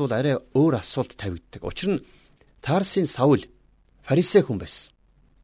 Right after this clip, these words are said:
За, энэ утгаараа тэрээр Бурхны үгийг нэг нэгэнгүй мэддэг хүн байсан гэсэн үг.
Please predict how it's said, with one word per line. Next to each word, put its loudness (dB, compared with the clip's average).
За, 2
энэ 4
утгаараа 0
тэрээр -2
Бурхны -2
үгийг 0
нэг 0
нэгэнгүй 0
мэддэг -4
хүн -8
байсан -8
гэсэн -14
үг. -20